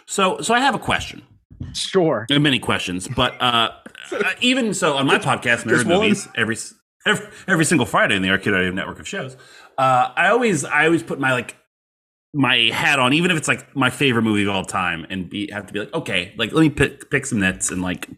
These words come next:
Speaker 1: break down this story." And in this, it's just preposterous to do that. Uh, why does every cat want to be reborn as what they want to be?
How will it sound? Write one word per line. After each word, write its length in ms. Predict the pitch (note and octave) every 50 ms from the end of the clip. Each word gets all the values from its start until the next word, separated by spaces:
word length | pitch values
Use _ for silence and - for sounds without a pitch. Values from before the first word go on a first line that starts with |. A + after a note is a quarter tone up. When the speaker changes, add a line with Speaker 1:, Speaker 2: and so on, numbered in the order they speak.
| _ _
Speaker 1:
break 220 | - A#2 A#2 - -
down 400 | - A2 G2+ G2 F#2+ F#2 F2+ - - - - - _ _ _ _ _ - - _ _ _ -
this 200 | B2 A2+ A#2 G#2
story." 380 | - - - E2+ B1+ A#1+ G#1+ - -
And 100 | - A#2+
in 80 | A#2+ C3+
this, 260 | D#3+ E3 D3+ - - -
it's 160 | B2+ A#2 -
just 100 | G#2+ -
preposterous 640 | - E2+ - - G2 E2 D#2+ - - E2 D#2 D2+ -
to 100 | - -
do 140 | F#2 A#2 G#2
that. 300 | E2+ D#2+ E2 - - _ _ - - - - - - _ _ _ _ _
Uh, 220 | - B2 A#2 G#2+ G2 - - - _ -
why 420 | A#2+ A2+ A2+ C3 E3 G3+ C#4+ F4+
does 180 | F4+ F4+ E4 A#3
every 260 | B3+ A#3+ A3 A#3 G#3
cat 380 | F#3+ - G3 F#3+ F3+ - - -
want 540 | A#2 G#2+ G#2 A#2+ C#3 D#3+ G3 G#3 - C#3+ -
to 120 | - F3
be 180 | D3 D3+ D3 C3
reborn 680 | B2+ B2+ A#2 A2 G#2 G#2+ A2+ G#2 F2+ E2 D#2 D2+ D2+ - _ _ _ _ _ _ _ _ _ _ _ _ _ _ _ - _ -
as 220 | D3 C#3 C3+ G#2+
what 300 | G#2+ A2 C3 E3 D#3 B2+
they 120 | A#2+ C#3+ C#3
want 320 | B2 B2+ B2+ A#2+ - -
to 100 | - A2+
be? 280 | F2 F#2+ E2+ - -